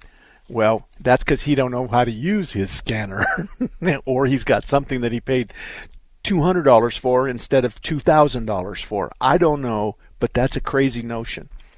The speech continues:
He did find that the odd number cylinders are ten P S I fuel pressure lower than the even cylinders. Now, I'm quite sure, uh, and I've contacted shop owners all morning long,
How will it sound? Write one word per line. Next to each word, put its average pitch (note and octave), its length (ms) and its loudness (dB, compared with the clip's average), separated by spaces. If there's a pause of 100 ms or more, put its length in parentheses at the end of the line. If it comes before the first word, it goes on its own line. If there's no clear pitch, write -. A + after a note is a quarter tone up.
(580)
He C#3 160 0
did A3+ 260 0
find C3+ 360 0
that A#2+ 140 -2
the - 200 -8
odd E3 320 4
number C3 320 -2
cylinders A#2 880 -4
are A2 160 -4
ten E3+ 360 -4
P D3 300 0
S C3+ 260 4
I A2 460 4 (100)
fuel C#3+ 360 -6
pressure B2+ 460 -4
lower A2 600 0 (100)
than A2+ 240 -2
the A#2 80 -6
even A2+ 340 -4
cylinders. F2+ 540 -8
Now, G2 260 -6 (720)
I'm C3 260 -2
quite D3 340 0
sure, A#2 480 -2 (480)
uh, F#2+ 160 0
and A#2+ 140 -4
I've A#2+ 240 -2 (240)
contacted A#2+ 560 -2 (460)
shop - 360 0
owners G#2 300 -6
all A2+ 120 -2
morning A2+ 300 -8
long, A2 260 -6